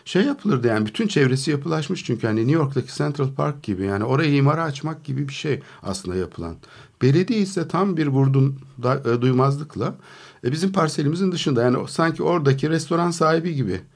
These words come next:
Sahiden de restoran sahibi, onu da söyleyeceğim burada, onu da geçme, e, atlamayayım. Yani parkın içine girdiğiniz zaman Emirgan Korusu ismi ama artık koru vasfını kaybetmiş.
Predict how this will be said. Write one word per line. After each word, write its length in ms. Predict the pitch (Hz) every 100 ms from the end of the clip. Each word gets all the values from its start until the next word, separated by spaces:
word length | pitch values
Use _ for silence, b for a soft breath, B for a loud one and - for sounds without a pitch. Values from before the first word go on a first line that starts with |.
| b
Sahiden 460 | - - 165 104 117
de 80 | 151
restoran 420 | 120 - 120 127
sahibi, 340 | 135 95 95
onu 120 | 117 113
da 80 |
söyleyeceğim 580 | 104 104 104 104 120 117
burada, 180 | 87 92
onu 120 | 104
da 60 | 101
geçme, 400 | 98 - 95 - B B B -
e, 400 | 107 104 92 95 - - - -
atlamayayım. 580 | 104 139 151 113 190 208 B B B
Yani 320 | 101 113 110 104
parkın 320 | - 101 95 202
içine 300 | - 143 135
girdiğiniz 420 | 117 107 131 135
zaman 280 | 90 82 69 - -
Emirgan 460 | 101 123 101 85
Korusu 320 | - 76 -
ismi 240 | - - 143
ama 180 | 113 98
artık 320 | 95 - - _ _
koru 360 | 95 104 - - -
vasfını 420 | 95 98 98 95 92
kaybetmiş. 640 | 123 147 127 - 165 -